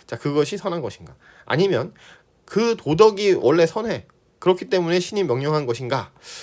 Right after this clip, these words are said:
자, 이게 참 질문이죠. 네. 자, 앞에 질문에 긍정하는 것을 A견해라고 하고 뒤에 질문에 긍정하는 것을 B견해라고 해보자. 그러면 A견해는 바로 앞에 있었던 거죠. 신이 명령했기 때문에 걔가 선한 것이다.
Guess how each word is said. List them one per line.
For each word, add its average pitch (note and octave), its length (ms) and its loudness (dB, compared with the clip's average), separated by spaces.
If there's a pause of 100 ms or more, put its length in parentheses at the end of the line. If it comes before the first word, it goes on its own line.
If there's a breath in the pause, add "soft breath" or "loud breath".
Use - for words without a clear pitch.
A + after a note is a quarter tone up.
(140 loud breath)
자, B2+ 160 -8
이게 F3 540 4
참 C#3 300 -6
질문이죠. A2 800 -8
네. D#2+ 280 -14 (520 loud breath)
자, G#3+ 140 0
앞에 G#3+ 420 6
질문에 E3+ 420 2
긍정하는 D3 480 0
것을 B2+ 340 2
A견해라고 B2+ 600 0
하고 F2+ 360 -10 (200 soft breath)
뒤에 E3 240 4
질문에 C#3 460 -4
긍정하는 B2 360 -6
것을 G#2 280 -6
B견해라고 C#3+ 540 -2
해보자. A2 360 -10
그러면 B2 240 -12
A견해는 D3 400 -2
바로 A#2 200 -2
앞에 G2+ 200 -6
있었던 G2+ 320 -12
거죠. F#2+ 320 -6 (300 soft breath)
신이 G3 220 -2
명령했기 D#3 540 -4
때문에 A#3 560 6
걔가 C#3+ 260 0
선한 C#3+ 280 -4
것이다. F2+ 340 -12